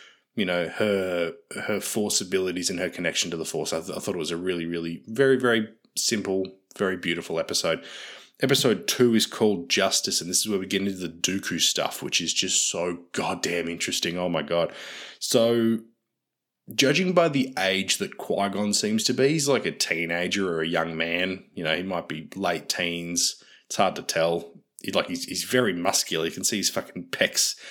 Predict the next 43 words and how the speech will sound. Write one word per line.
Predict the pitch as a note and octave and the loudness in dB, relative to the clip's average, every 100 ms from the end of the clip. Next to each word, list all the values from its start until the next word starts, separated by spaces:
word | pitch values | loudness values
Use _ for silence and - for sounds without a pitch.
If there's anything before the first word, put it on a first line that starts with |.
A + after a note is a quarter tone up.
| - - | -16 -4
sticking | - - - G2 G2 | -4 -2 -2 0 2
out, | F#2 F#2 | 2 4
out | F#2 | 2
of | F#2 | 0
his | F#2+ | -2
shirt, | - - G2 F#2 - | 0 2 4 2 2
but | G2+ | 2
I | F#2+ | 2
d-, | G2 - | 2 -2
I | G#2 | 2
don't | B2 D3+ | 2 4
know | D3+ B2+ | 4 4
if | A2+ | 4
he's | F#2 | 2
an | E2+ | 4
adult. | E2 D#2+ D#2 - | 4 4 2 -2
He, | G2 E2+ | -4 -2
he | F#2 | -2
might | G2+ F2+ | -2 -2
be, | F2+ F2 - - - - - | -2 -4 -6 -20 -20 -20 -8
he's | G2+ | 0
probably | G#2+ F#2+ | 2 2
just | - - | 0 -2
a, | D#2 - - | -4 -10 -6
you | G#2+ | -2
know, | F2+ - | -2 -4
he's | - G#2 | -10 -4
probably | F#2 F2 | -2 -2
just | - F#2 | -2 -2
in | |
his | F2+ | -4
late | F#2+ F#2 - | -2 -2 0
teens. | G#2 G2 F#2 - - - - - | 2 2 2 0 -2 -16 -16 -6
So | - A2 | 0 2
this | D3 - | 4 4
is, | E3 G#2 E2+ - - | 2 2 2 -2 -4
like, | G2+ F#2 - - _ _ _ _ _ _ _ _ _ _ - | 0 0 -2 -12 _ _ _ _ _ _ _ _ _ _ -6
a | - | -2
couple | - A#2+ G#2+ | 0 2 2
of | F2+ | 2
decades | - G#2+ G#2+ F#2+ F2+ | 0 0 2 2 0
at | - F#2 | -4 -4
least | F2+ A2 - - - - | 0 0 2 0 -2 -8